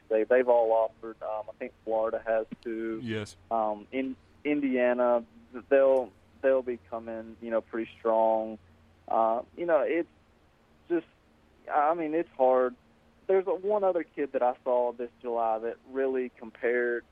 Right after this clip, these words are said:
Speaker 1: not really compared, but with the young age that really, um, that really blew me away, and that was, uh, Bol Bol, Malu-, uh, Manute Bol's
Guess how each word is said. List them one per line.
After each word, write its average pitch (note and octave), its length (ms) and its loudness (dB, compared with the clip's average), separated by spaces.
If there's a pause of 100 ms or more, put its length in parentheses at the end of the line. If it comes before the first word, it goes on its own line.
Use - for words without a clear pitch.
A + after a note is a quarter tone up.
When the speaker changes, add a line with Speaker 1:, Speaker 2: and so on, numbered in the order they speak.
(120)
Speaker 1:
not D3+ 220 2
really C3 180 0
compared, A#2 460 -6
but - 180 -4 (360)
with B2+ 200 -2
the B2 80 -4
young A#2+ 340 0
age A2+ 320 2
that G2+ 120 0
really, A#2+ 580 2 (420)
um, G#2+ 520 0 (960)
that B2+ 140 2
really D3+ 280 2
blew B2+ 300 2
me B2 140 -2
away, A2+ 600 2 (240)
and A#2+ 160 -2
that A#2+ 140 4
was, A#2 200 0
uh, G#2+ 240 2
Bol A2+ 380 0
Bol, A2 400 0 (100)
Malu-, A2+ 300 -6
uh, A2 300 -2
Manute A#2 320 -6
Bol's A2+ 320 2